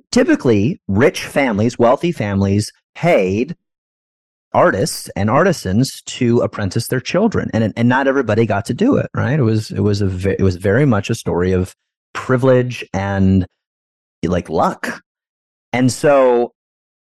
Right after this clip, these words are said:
Michelangelo goes to Ghirlandaio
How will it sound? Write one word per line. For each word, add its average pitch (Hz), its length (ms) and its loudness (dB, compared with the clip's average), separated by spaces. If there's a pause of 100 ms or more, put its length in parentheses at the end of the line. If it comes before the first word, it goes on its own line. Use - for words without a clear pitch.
(420)
Michelangelo 143 580 2
goes 117 280 2
to - 80 -12
Ghirlandaio 104 880 -2